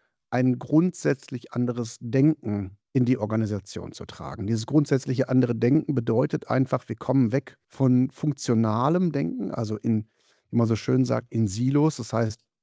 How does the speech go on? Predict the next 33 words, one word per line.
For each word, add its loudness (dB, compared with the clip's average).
nur 4
Vertrieb -4
denken, -2
nur 4
Produktionsdenken, -2
nur 4
Supply -4
Chain -2
denken. -2
Wir -2
müssen 2
hinkommen 2
in 0
ein -2
ganzheitliches 0
Denken, -2
was -6
man 0
so 0
schön 2
mit 0
dem 0
Begriff -4
Ende -2
zu -10
Ende -2
bezeichnet. -4
Das -8
heißt, 0
wir 0
denken 2
von 0
dem 0